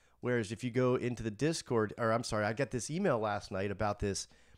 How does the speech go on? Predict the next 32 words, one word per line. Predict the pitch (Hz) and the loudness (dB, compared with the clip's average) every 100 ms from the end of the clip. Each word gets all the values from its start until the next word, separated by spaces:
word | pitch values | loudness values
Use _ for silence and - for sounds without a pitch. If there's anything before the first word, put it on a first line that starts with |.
| - - | -14 -4
this, | 107 - | -2 0
uh, | 104 98 95 | 2 4 2
thing | - 123 | 0 0
that | 120 | 0
popped | - 120 - | 0 0 0
up | 120 | 0
on | 120 117 | 0 2
Medium. | 127 170 123 78 | 2 2 0 -2
It | 92 | -4
says, | - 110 - | -2 -2 -4
"Keope | - 95 101 139 147 | -8 0 6 6 6
A | 147 131 127 | 4 6 6
I. | 107 73 - _ _ _ - - - - | 4 2 -4 _ _ _ -20 -20 -20 -4
Keope | - 208 214 196 | 6 8 8 0
platform | 180 160 - 165 151 | 2 2 2 0 2
update, | 147 139 110 90 | 2 0 0 -4
recent | 110 139 214 - 202 | -4 0 0 2 -2
security | - 160 - 175 165 151 | -2 -6 0 2 2 0
incident, | 139 - 143 135 - | -2 0 0 0 -6
and | 104 90 | -12 -12
path | - - 131 143 151 | -8 0 4 4 2
forward." | - - 127 110 85 76 - _ - - - | -6 -8 -4 -2 -2 -6 -12 _ -20 -20 -6
This | 117 202 247 240 | 8 10 10 6
is | 214 175 | 2 2
the | 196 | 2
nonsense | 196 190 196 190 151 104 104 - - - _ _ _ _ - | 4 6 6 6 2 0 0 -6 -12 -14 _ _ _ _ -12
that | 113 139 - | -4 -2 -2
keeps | 151 147 | -4 -2
you | 165 | 0
awake | 165 180 196 196 | 2 4 2 2
at | 127 | 0
night. | 95 90 | -2 -8